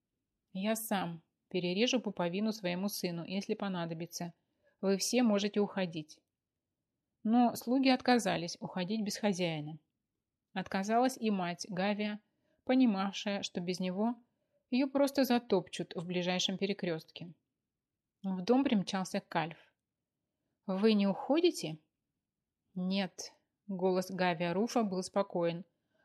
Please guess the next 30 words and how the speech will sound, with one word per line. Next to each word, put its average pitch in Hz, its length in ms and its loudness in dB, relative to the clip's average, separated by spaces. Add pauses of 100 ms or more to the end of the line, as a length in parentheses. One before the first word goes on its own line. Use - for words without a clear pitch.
(140)
словно 240 320 4
снаружи 233 580 2
и 202 180 0
не 196 120 0
падали 190 400 -2
с 202 100 -6
неба 175 240 -4
камни. 170 500 -8 (960)
«Флавия 277 520 2
рожает, 190 640 0 (280)
а 185 100 -6
потому 208 400 2
мы 240 140 6
будем 208 260 2
сидеть 175 520 0
в - 60 -20
подвале 180 440 -2
дома». 160 400 -4 (1080)
Кальф 226 380 0 (100)
чуть 190 300 -8
сник, - 460 -8 (420)
но 247 140 2
старался 233 460 2
держаться 190 500 0
бодро. 160 440 -6 (840)
«Ладно, 214 560 2
тогда 180 260 -2
я 220 60 4
с 220 120 -6
вами». 175 380 -6